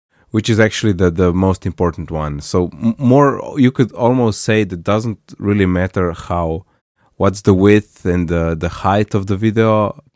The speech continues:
because bitrate is gonna set the, you know, the file size. And you can, you can easily play there, you know, you, you do it, you,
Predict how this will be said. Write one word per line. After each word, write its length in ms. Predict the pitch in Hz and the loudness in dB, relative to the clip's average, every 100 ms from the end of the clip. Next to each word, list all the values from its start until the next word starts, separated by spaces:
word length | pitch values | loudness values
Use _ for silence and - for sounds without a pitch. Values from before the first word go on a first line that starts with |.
| _ - | _ -8
because 300 | - 104 87 | -2 -2 0
bitrate 600 | 95 117 - 104 95 98 | 2 2 2 2 2 -2
is 120 | 85 | -4
gonna 360 | 90 87 85 | -2 0 -2
set 640 | 80 - - 90 85 - - _ _ - | -4 -8 -4 -4 -4 -10 -20 _ _ -18
the, 640 | 85 80 76 73 69 73 - _ _ | -8 -4 -4 -4 -6 -10 -16 _ _
you 80 | 80 | -8
know, 100 | 80 | -6
the 100 | 78 | -8
file 340 | - 85 78 | -4 -2 -2
size. 480 | 76 - 65 - - _ _ _ _ - | -6 -8 -8 -10 -16 _ _ _ _ -12
And 680 | 87 80 76 76 76 76 - - | -8 -8 -6 -8 -8 -12 -14 -8
you 160 | 98 | -6
can, 320 | 104 117 107 104 | -2 0 0 0
you 180 | 113 | -2
can 180 | - 110 | 0 2
easily 300 | 117 123 117 | 2 2 0
play 320 | - 110 107 | 0 2 2
there, 340 | 95 98 95 90 | 2 2 2 2
you 100 | 87 | 0
know, 220 | 87 87 | -2 -2
you, 240 | 87 90 87 | -2 -4 -2
you 200 | 95 90 | -2 0
do 160 | 95 | 0
it, 220 | 92 - | -2 -4
you, 160 | 95 | -2